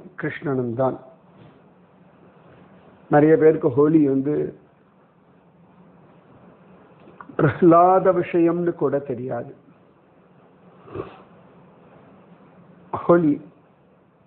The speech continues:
கிருஷ்ண விஷயம், அவ்வளவுதான். நிறைய ஹோலி உண்டு. லட்டு ஹோலி, அப்புறமா லதுமார், லதி, லதிமார் ஹோலி.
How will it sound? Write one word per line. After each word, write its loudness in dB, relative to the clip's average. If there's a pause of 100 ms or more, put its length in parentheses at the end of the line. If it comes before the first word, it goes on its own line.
(320)
கிருஷ்ண -2
விஷயம், -6
அவ்வளவுதான். -12 (2250)
நிறைய 4
ஹோலி 0
உண்டு. -6 (1080)
லட்டு 2
ஹோலி, -2 (1800)
அப்புறமா -4 (1700)
லதுமார், 0 (580)
லதி, -4 (1300)
லதிமார் 2
ஹோலி. -4